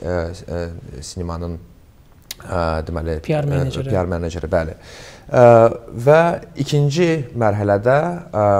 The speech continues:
Speaker 1: səhv eləmirəmsə, iyirmi altı layihə seçildi və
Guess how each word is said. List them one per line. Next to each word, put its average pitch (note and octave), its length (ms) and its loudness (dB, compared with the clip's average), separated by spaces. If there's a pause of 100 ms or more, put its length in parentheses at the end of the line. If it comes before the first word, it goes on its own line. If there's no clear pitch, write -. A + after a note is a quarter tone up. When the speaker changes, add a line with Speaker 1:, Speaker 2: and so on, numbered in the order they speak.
(260)
Speaker 1:
səhv B2+ 240 0
eləmirəmsə, A#2+ 540 -2
iyirmi A#2+ 260 0
altı G#2 320 0
layihə E2+ 320 -4
seçildi F2+ 540 -6 (160)
və C3 100 0